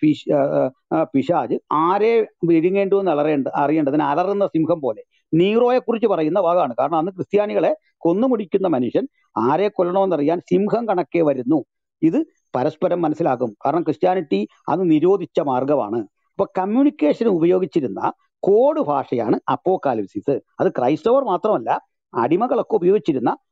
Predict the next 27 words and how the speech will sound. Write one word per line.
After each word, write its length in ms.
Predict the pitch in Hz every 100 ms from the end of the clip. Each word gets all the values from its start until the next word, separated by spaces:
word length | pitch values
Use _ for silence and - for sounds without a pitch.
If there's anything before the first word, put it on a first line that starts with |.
| _
ഒരു 140 | 147 165
കോഡ് 340 | - 151 180 202
ഭാഷയാണത്. 720 | 139 131 147 117 104 139 - _ _
ഈ 180 | 240 339
ഭാഷയിലാണ് 680 | 240 131 117 117 104 - 311 - _ 147
വെളിപ്പാട് 380 | 160 151 175
പുസ്തകം 360 | 170 - 156 151
മാത്രം 280 | 120 117 156
എഴുതുന്നത്. 400 | 135 127 131 311 _ -
പഴയ 180 | 139 165
നിയമത്തിലെ 360 | 160 135 139
ദാനിയേൽ 400 | 123 113 139 175 160
പ്രവചനം 320 | 147 143 143
അങ്ങനെയാണ്, 380 | 139 147 147 302 - _
പുതുനിയമത്തിലെ 520 | - 185 180 143 - 226
വെളിപ്പാട് 420 | 175 175 160 143
പുസ്തകം 240 | 127 139
അങ്ങനെയാണ്, 420 | 127 131 139 180 320 _ -
അപ്പോക്കലിപ്സിസ് 960 | 143 - 185 170 156 147 127 185 - -
എന്നാണ് 220 | 135 131
അതിന് 160 | 143 226
പറയുക. 320 | 247 208 131 _ _ -
ഈ 100 | 320
അപ്പോക്കലിപ്സിസിൽ 960 | - - 320 - 180 - 135 107 127 262 _ _
ഈ 140 | 208 311 -
പറയപ്പെട്ട 500 | 185 170 - 147 156 -
ഓരോന്നിനും 640 | 160 170 202 147 113 175